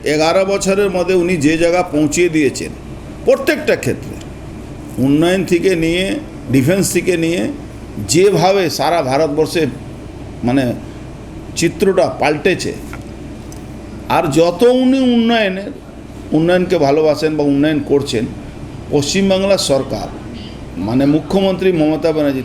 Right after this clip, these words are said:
তত উন্নয়ন বিরোধী। ইনি প্রত্যেক বছর বাঁধ তৈরি করেন তিরপাল দিয়ে, প্রত্যেক বছর ভেঙে যায়।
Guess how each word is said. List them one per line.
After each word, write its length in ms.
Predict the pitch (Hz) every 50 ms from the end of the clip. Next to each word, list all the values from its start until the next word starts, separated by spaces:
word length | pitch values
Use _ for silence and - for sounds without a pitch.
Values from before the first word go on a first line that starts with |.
| -
তত 200 | 147 160 151 -
উন্নয়ন 460 | 208 196 185 180 170 165 170 165 160 143
বিরোধী। 380 | 135 123 120 - - - 80 143 - - - - - - - - - - - - - - 170
ইনি 180 | 196 226 247
প্রত্যেক 600 | 233 240 240 - 190 185 - - 254 262 233 196 196
বছর 440 | 214 220 220 - 214 240 - - - - - - - - - - - - - - - - - - - - - - - - - - - - - - -
বাঁধ 280 | 127 151 170 196 208 - - -
তৈরি 260 | 214 214 233 233 220
করেন 340 | - 220 233 240 254 269 - - -
তিরপাল 400 | - 196 185 180 185 175 160 151
দিয়ে, 240 | 131 123 113 104 92 - - - - -
প্রত্যেক 380 | 131 151 143 - 190 180 156 170
বছর 280 | 180 175 196 214 220
ভেঙে 260 | 175 147 143 147 156
যায়। 260 | 156 180 202 247 240